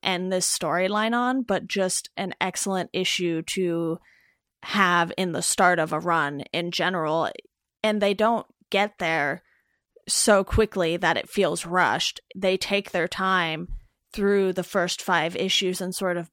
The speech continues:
build up to this point, even if it's kind of just off in the background. You know, Boba Fett is doing this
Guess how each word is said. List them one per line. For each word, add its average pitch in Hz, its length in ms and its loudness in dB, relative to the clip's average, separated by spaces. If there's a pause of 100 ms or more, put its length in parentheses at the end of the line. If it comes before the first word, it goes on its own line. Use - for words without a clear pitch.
build 190 300 2
up - 260 0
to 185 200 -4
this 156 220 -6
point, 190 520 -2 (500)
even 233 400 2
if 208 260 0
it's 180 320 0
kind 190 320 -2
of 175 180 0
just 175 380 -2
off 180 220 2
in 160 100 -6
the 160 60 -6
background. - 600 0 (240)
You 202 140 0
know, 170 280 2
Boba 185 280 2
Fett 170 320 0
is 185 240 -2
doing 170 320 -2
this 165 420 -4